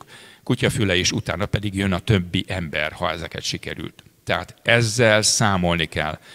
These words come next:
Már az elején, ö, tudomásul kell venni, hogy ha az egészségügyet hagyjuk magára maradni, akkor ez később áttevődhet máshova is. Tehát, ö, fölkérem az egészségdolgozókat is, aki tartja ezt, az tartson ki,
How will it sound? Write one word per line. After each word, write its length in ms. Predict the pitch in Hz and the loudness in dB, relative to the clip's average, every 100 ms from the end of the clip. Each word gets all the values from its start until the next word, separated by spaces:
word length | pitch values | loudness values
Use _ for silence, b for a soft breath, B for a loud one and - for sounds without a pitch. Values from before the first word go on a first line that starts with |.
| B B | B B
Már 260 | 107 101 | 0 0
az 200 | 98 - | 0 0
elején, 720 | 127 139 123 107 92 85 82 - b b b b | 4 6 6 6 4 0 -6 -16 b b b b
ö, 300 | - 85 90 - - | -4 -2 -2 -4 -4
tudomásul 580 | 117 101 90 85 90 76 | 0 0 0 -2 -4 -2
kell 180 | 92 | -2
venni, 300 | 90 92 87 | -2 -2 -4
hogy 340 | 78 82 76 - _ B B | -4 -4 -6 -10 _ B B
ha 120 | - 87 | -4 -2
az 120 | 120 | 0
egészségügyet 640 | 117 101 - 85 82 85 | 0 0 0 -2 -2 -2
hagyjuk 420 | - 104 - - | 0 0 0 -8
magára 420 | 95 92 92 98 98 | -2 0 0 0 2
maradni, 500 | 104 101 101 117 - B B B B | 2 2 0 -4 -6 B B B B
akkor 340 | 85 - 92 | -4 -2 -4
ez 180 | 87 87 | -4 -4
később 640 | - 92 - 82 85 - - | -2 0 0 -2 -2 -4 -8
áttevődhet 680 | - 78 - 73 76 80 76 | -10 -10 -8 -6 -6 -6 -6
máshova 460 | 85 78 - 71 71 | -6 -6 -8 -8 -8
is. 140 | - | -8
Tehát, 460 | - 85 87 - - | -6 -6 -6 -8 -12
ö, 240 | - 82 82 82 | -6 -2 -2 -4
fölkérem 560 | - 101 - 80 80 | 2 2 2 -4 -2
az 140 | 80 101 | -2 -2
egészségdolgozókat 960 | 104 107 - 92 92 87 85 82 87 | -2 0 0 0 0 0 -2 -2 -4
is, 160 | 85 - B B B | -4 -6 B B B
aki 320 | - - - - | -4 -2 -6 2
tartja 420 | 120 92 - 92 | 2 2 0 -4
ezt, 320 | 120 - - | -2 -4 -4
az 160 | 85 - | -6 -2
tartson 580 | 117 90 - - 78 - | 0 0 -2 -8 -8 -4
ki, 260 | 127 107 | -2 -2